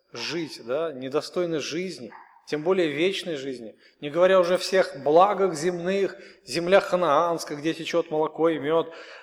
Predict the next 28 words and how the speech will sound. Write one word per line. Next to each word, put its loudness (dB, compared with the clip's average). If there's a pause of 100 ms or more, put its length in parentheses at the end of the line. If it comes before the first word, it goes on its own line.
(120)
а, 4
все -2
блага 4
земли, 0
которые 2
Бог 4
им 0
давал, 8 (300)
они 2
ничего 4
этого 4
не 2
достойны. 2 (460)
Бог 10
просто, 8
у 8
Бога 6
было 6
одно 8
желание 6
их 0
уничтожить. 2
И 4
Моисей 2
им 0
говорит: 2
«Ребята, 2
вы 4